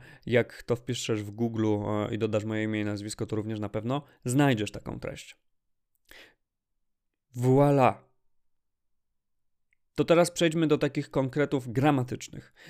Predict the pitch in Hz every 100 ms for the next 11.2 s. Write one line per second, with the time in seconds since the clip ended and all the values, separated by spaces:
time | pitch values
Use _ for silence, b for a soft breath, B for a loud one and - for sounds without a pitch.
0 | 139 135 - 165 170 151 156 151 147 135
1 | 139 135 131 135 131 127 - 151 151 147
2 | 147 131 123 117 120 110 107 - - -
3 | B B B B B B B _ _ _
4 | _ _ _ 135 143 185 202 180 165 156
5 | 160 127 117 135 - 120 - 127 - 120
6 | - - _ 107 110 131 147 120 - 110
7 | 113 - _ _ 240 202 131 117 110 110
8 | - - _ _ _ _ _ _ _ _
9 | _ - 131 127 143 131 123 123 127 110
10 | - 135 131 123 117 117 113 113 107 107
11 | 107 50